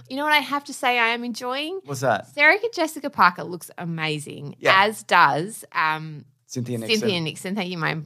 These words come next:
Speaker 1: I had a brain freeze for a minute. But they do actually look their age.
Speaker 2: Yeah.
Speaker 1: I mean, they look amazing
Speaker 2: Is
Speaker 1: for
Speaker 2: she
Speaker 1: their
Speaker 2: do-,
Speaker 1: age.
Speaker 2: she's not doing red hair, is she, Cynthia Nixon?
Speaker 1: No,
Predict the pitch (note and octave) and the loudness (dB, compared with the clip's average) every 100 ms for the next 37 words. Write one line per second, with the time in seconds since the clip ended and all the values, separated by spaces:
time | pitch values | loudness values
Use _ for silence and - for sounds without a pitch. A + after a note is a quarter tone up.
0 | - E3+ D#3+ - C#3 D3 - F3 F3 E3+ | -10 -10 -8 -6 -6 -6 -6 -6 -6 -8
1 | D3+ G#3 B3+ - - - - _ _ C#4+ | 0 0 0 -4 -20 -20 -20 _ _ 0
2 | C#4+ D4+ D4 D4 E4+ F#4 B3+ - D4+ B3+ | 4 4 2 0 -2 -2 -6 -10 -8 -8
3 | A3 - F#3+ - D#3 D3+ C4 D#4 B3+ - | -8 -8 -8 -6 -6 -6 -4 2 2 4
4 | A3 D#4 D#4+ A4 B3 G#3+ G3+ G#3 G#3 G3 | 2 2 2 0 0 -2 2 2 2 0
5 | F3 E3 D3+ G3 F3 G3 G#3 F3+ G3 G3 | -4 -2 0 0 2 0 0 -2 -4 -2
6 | D#3+ D3+ C3 C#3+ C3 B2+ B2 G#2+ A#2 G#2+ | -2 0 -2 -2 -4 -6 -10 -10 -14 -14
7 | A2+ G#2 - E4 | -14 -14 0 6